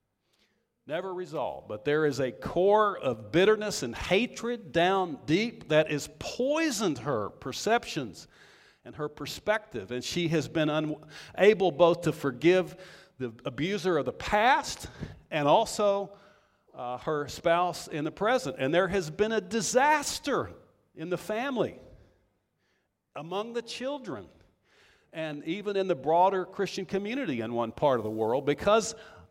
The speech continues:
of the lack of grace and pursuit of doing this thing.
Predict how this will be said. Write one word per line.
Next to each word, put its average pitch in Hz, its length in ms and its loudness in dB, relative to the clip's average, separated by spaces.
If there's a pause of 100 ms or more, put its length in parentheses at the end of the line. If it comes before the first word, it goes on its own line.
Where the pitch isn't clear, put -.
of 180 560 -2
the 139 160 4
lack 185 480 6
of 180 320 0 (380)
grace 180 500 0
and 135 280 -6
pursuit 175 600 0
of 113 260 -4
doing 151 380 0
this 135 260 -2
thing. 113 340 -6